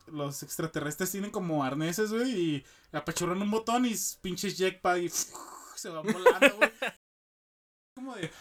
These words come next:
"A la verga, qué pedo". Y, y es curioso porque, pues, yo creo, no sé cuántos extras tendrá esa película, porque mucha gente... Yo creo que le decía, "No, vamos a, a ver a esta persona que, que llegue aquí", y las demás gentes como que sin nada, güey, como si nada,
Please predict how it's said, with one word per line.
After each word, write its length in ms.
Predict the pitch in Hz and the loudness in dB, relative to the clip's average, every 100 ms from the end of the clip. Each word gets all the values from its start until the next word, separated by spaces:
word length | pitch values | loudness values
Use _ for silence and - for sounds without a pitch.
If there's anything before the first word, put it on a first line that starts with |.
| - | -12
"A 180 | 196 247 | -6 -4
la 140 | 240 | -2
verga, 300 | 226 294 294 | 0 2 2
qué 120 | 277 | -2
pedo". 400 | 269 277 302 302 - - - - _ - | -2 2 4 4 0 -14 -20 -20 _ -10
Y, 120 | 220 226 220 | -6 -4 0
y 100 | 208 | 2
es 120 | 220 | 2
curioso 400 | - 254 262 277 | 2 4 6 4
porque, 580 | 240 220 190 180 160 151 _ _ _ _ _ _ - | 2 -2 2 2 2 -4 _ _ _ _ _ _ -8
pues, 120 | 151 | -2
yo 100 | 143 | 0
creo, 140 | 180 | 0
no 120 | 196 190 | 0 0
sé 100 | 185 | -2
cuántos 280 | 202 190 214 | -4 -4 -6
extras 360 | 202 208 185 | -4 -2 -2
tendrá 340 | 180 151 139 151 | -2 0 0 0
esa 180 | 156 175 | -2 -4
película, 400 | 165 165 196 165 | -4 -4 -4 -6
porque 200 | 156 156 | -6 -4
mucha 280 | 175 196 233 | -2 0 2
gente... 400 | 247 233 285 277 - - _ _ _ _ _ - | 0 0 -4 -6 -12 -20 _ _ _ _ _ 0
Yo 100 | 180 | 2
creo 100 | 208 | 2
que 80 | 233 | 2
le 100 | 190 | 4
decía, 220 | 165 165 | 4 2
"No, 300 | 180 254 220 | 6 6 6
vamos 260 | 208 247 262 | 6 4 6
a, 260 | 240 214 | 8 10
a 260 | 196 165 165 | 8 4 0
ver 200 | 381 - 381 | 0 0 2
a 200 | 370 339 | 4 4
esta 160 | 302 | 0
persona 360 | 285 262 285 254 | 0 4 6 6
que, 280 | 226 202 185 | 2 -2 -2
que 120 | 185 | -2
llegue 160 | 214 240 | 0 0
aquí", 180 | 233 247 | 0 0
y 40 | |
las 180 | 208 185 | 4 4
demás 240 | 185 190 220 | 4 0 0
gentes 220 | 240 262 | -2 0
como 240 | 277 240 | 4 2
que 120 | - | 2
sin 240 | 175 190 180 | -4 -2 -2
nada, 260 | 220 277 | 0 2
güey, 140 | 247 220 | 2 0
como 220 | 196 190 | -2 -2
si 120 | 180 | 0
nada, 320 | 180 233 226 | 0 0 0